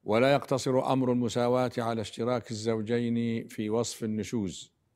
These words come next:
بل يتعداه إلى اشتراكهما في العقوبة، غير أن العقوبة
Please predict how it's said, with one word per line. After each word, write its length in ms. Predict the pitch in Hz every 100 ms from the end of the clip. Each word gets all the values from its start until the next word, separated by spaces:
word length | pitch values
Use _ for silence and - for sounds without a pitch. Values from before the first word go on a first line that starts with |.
| _ _ _ _ _ _ _ _
بل 300 | - 107 113
يتعداه 840 | 107 113 107 107 104 120 107 113
إلى 180 | 117 107
اشتراكهما 920 | 101 - 104 107 - 117 117 110 104
في 80 | 95
العقوبة، 580 | 98 95 - 117 80 - _ _ _ _ _ _ _ _ _ -
غير 320 | 98 107 110
أن 220 | 123 123
العقوبة 880 | 117 101 107 135 123 120 113 120 117